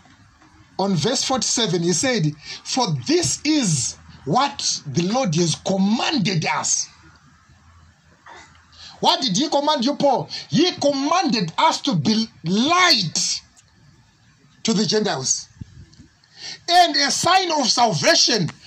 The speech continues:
unto the ends of the world. What does it mean? It means that Paul was manda-, wa-, was, wa-, was instructed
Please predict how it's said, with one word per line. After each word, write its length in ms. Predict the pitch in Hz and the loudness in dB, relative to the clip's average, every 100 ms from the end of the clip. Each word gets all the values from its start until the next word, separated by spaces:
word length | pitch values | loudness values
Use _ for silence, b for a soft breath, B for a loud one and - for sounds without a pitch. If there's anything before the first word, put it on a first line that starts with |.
| B | B
unto 300 | 277 320 330 | -4 -4 -4
the 180 | 214 220 - | -6 -8 0
ends 560 | 320 339 247 160 - - _ _ _ _ - | 2 4 4 0 -4 -10 _ _ _ _ -4
of 140 | 202 | 0
the 80 | 170 | 0
world. 380 | 202 190 135 - _ _ - - - B B - | 0 -2 -4 -10 _ _ -20 -20 -14 B B 2
What 340 | 170 - 277 | 4 4 2
does 220 | 262 170 | -2 0
it 200 | 302 320 | -2 -2
mean? 380 | 339 339 269 147 - - - - - _ - B B B | 0 2 2 0 -6 -20 -20 -20 -20 _ -20 B B B
It 200 | 311 311 | -4 -2
means 340 | 302 370 381 180 | 0 0 0 0
that 220 | 285 330 - | -2 -2 0
Paul 280 | 349 370 294 | 4 6 6
was 300 | 240 185 175 | 2 2 2
manda-, 600 | 208 220 208 - - - | 2 2 2 0 -2 -2
wa-, 220 | 208 240 | 0 2
was, 220 | 233 226 190 | 2 0 2
wa-, 160 | 220 | 0
was 200 | 208 196 | 0 0
instructed 960 | 220 226 - - - 349 359 339 254 156 | 0 0 0 -4 0 0 0 0 0 -2